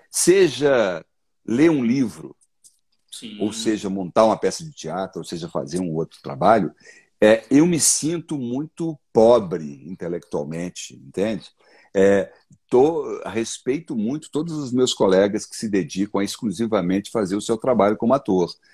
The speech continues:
Speaker 1: Mas não é o meu caso. Eu, eu, eu me sinto, eu, eu, eu me sinto assim, vai, vai desidratando.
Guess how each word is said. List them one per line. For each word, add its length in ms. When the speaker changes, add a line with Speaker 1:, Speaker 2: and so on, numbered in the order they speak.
Speaker 1:
Mas 180
não 120
é 60
o 80
meu 160
caso. 640
Eu, 140
eu, 100
eu 80
me 120
sinto, 600
eu, 240
eu, 180
eu 120
me 120
sinto 320
assim, 260
vai, 220
vai 120
desidratando. 1000